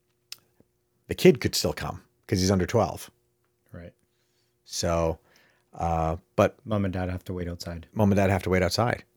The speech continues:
Speaker 1: Uh, I'm, I'm asking all of the parents here, you know, to, to provide me with copies of their vaccine, uh, status. And all of them have said, "Absolutely no problem."
Speaker 2: Mm-hmm.
Speaker 1: Uh, because if you're gonna be sitting in my dojo, right,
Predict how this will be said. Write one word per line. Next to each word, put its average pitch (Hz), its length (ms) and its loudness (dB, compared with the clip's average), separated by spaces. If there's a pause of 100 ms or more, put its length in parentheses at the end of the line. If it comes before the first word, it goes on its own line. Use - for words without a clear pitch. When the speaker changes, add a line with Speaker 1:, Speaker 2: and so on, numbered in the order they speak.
(160)
Speaker 1:
Uh, 98 160 2
I'm, 107 220 4
I'm 113 200 6
asking 113 360 2
all 104 140 4
of 92 80 0
the 95 80 0
parents 123 340 0
here, 85 300 0
you 90 160 -2
know, 78 80 -8 (140)
to, 95 120 -8
to - 140 -8
provide 90 360 0
me 87 80 -4
with 82 120 -6
copies 85 340 -2
of 82 80 -2
their 78 100 -2
vaccine, 76 680 -6
uh, 80 320 -8
status. - 420 -4 (300)
And 95 180 0
all 107 240 6
of 113 60 2
them 117 140 2
have 101 120 -2
said, 98 200 2
"Absolutely 104 560 0
no 92 100 -2
problem." - 400 -6 (580)
Speaker 2:
Mm-hmm. 87 160 -14 (240)
Speaker 1:
Uh, 80 140 0
because 87 220 0
if 80 40 -2
you're 90 60 4
gonna 104 120 6
be 107 60 4
sitting 117 220 4
in 117 80 2
my 117 100 4
dojo, 107 460 4 (1120)
right, 90 240 -4